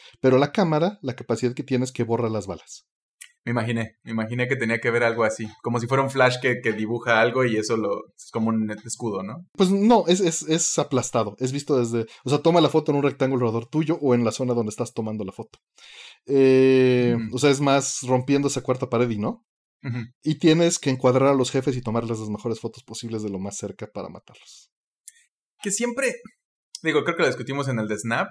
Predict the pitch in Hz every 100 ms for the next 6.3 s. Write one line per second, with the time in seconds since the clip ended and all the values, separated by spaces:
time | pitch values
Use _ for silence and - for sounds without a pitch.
0 | - 143 135 160 131 113 117 107 113 135
1 | 131 127 120 120 117 120 139 151 120 127
2 | 117 127 135 131 - 117 107 - 107 101
3 | 104 104 139 127 156 127 - _ _ _
4 | - 135 147 160 147 151 165 180 - 123
5 | 127 143 139 - 190 180 110 185 127 123
6 | 127 127 123